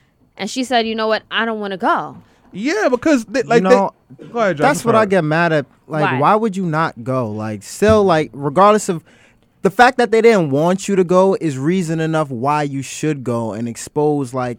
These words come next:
Speaker 3: you know, all the stuff that she thinks is, is, is going on in
Speaker 2: Nah,
Speaker 3: Israel.
Speaker 2: bro. Do you know what they do to people of color, particularly people of color of Middle Eastern descent,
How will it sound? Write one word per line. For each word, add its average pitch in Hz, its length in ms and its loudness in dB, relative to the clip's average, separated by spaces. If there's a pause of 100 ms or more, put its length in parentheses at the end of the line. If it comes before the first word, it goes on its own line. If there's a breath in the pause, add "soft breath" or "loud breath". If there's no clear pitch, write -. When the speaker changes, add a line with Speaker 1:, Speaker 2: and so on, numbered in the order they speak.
Speaker 3:
you 135 120 -4
know, 127 140 -4
all 135 180 -4
the 131 120 -8
stuff 139 320 -8
that 127 120 -8
she 143 160 -10
thinks 127 320 -8
is, 113 200 -12
is, 110 280 -14
is 107 200 -16
going 123 320 -8
on 117 180 -10
in 123 100 -6
Speaker 2:
Nah, 131 140 -4
Speaker 3:
Israel. 110 140 -6
Speaker 2:
bro. 117 160 -6
Do 113 100 -10
you 185 140 -4
know 214 100 -2
what 202 140 -2
they 165 100 0
do 135 320 -2
to 135 80 0
people 139 240 -6
of 123 120 -8
color, 139 280 -2
particularly 151 480 -6
people 147 220 -6
of 120 100 -10
color 135 240 -4
of 113 80 -6
Middle 123 180 -6
Eastern 123 260 -10
descent, 120 420 -8